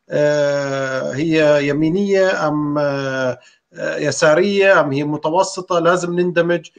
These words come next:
ونكون مؤثرين في الحزب السياسي. التبرعات لازم من الأفضل إنها تكون عن طريق جمعيات بشكل كبير حتى تظهر،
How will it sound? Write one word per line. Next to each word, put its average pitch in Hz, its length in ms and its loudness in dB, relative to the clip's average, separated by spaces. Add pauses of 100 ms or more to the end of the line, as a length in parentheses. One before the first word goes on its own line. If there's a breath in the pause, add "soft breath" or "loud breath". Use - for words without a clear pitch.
(200 soft breath)
ونكون 139 380 -4
مؤثرين 165 540 -2
في - 80 -14
الحزب 139 340 -10
السياسي. 139 640 -6 (380 soft breath)
التبرعات 180 1000 4
لازم 170 460 0 (160)
من 156 180 -2
الأفضل 185 520 0
إنها 156 180 0
تكون 175 440 -2
عن 151 180 -6
طريق 160 460 -6
جمعيات 151 680 0
بشكل 165 320 -8
كبير 156 320 -4
حتى 165 320 -4
تظهر، 151 500 -2